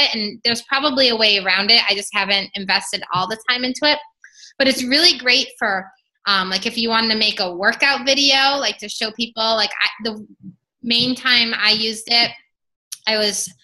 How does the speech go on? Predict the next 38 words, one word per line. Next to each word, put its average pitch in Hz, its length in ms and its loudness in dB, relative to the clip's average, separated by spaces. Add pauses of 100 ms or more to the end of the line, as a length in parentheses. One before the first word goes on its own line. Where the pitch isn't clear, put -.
(280)
just 233 160 -4
kind 233 200 0
of - 100 -8
advertising 233 680 0
for 240 80 -14
the 202 100 -6
twenty-one 226 400 -2
day 202 120 2 (140)
fix. - 440 -2 (240)
So 254 200 0
what 240 140 4
I 240 80 4
did 240 220 2
was 240 180 0
I 214 100 2
had, 214 280 -2
like, 190 260 -4
videos 262 680 2 (120)
of 208 140 -4
me 226 300 0
doing, 220 640 0
like, 185 200 0 (460)
four 226 380 0
or 196 40 -2
six 226 480 -2
or 214 80 -8
something 220 540 -6
different 214 560 -2 (240)
workouts 233 880 -2
from 214 200 -6
that 196 200 0
one 208 320 -2
thirty-minute 214 560 -2
video, 233 440 0
like, 277 240 -2
just - 240 -4
little, 302 320 2
like, 226 200 2